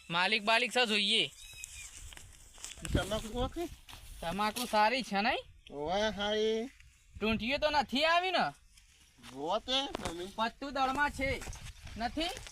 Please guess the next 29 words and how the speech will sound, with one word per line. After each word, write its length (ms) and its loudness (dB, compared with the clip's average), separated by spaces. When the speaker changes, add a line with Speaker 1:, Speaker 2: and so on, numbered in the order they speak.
Speaker 2:
સારું. 280 4
Speaker 1:
પત્તુ 140 2
દળમાં 360 4
છે. 180 2
Speaker 2:
ખરીદી 400 2
લે 200 4
તાણે 340 4
ને. 140 4
Speaker 1:
કેટલા 280 2
વીઘા 340 2
હશે 200 2
દીકા? 300 2
Speaker 2:
હશે 460 0
વીઘા 280 0
જેવું. 400 -2
Speaker 1:
પોણા 240 4
પચીસ 540 2
વીઘા 260 4
હશે? 180 -2
Speaker 2:
હા 120 -6
એટલું 480 -6
હે. 120 -2
લે 80 0
હળો. 180 0
Speaker 1:
જોજે 160 2
માલિક 380 2
છે 180 -2
દેખાય 360 -6
છે? 180 -8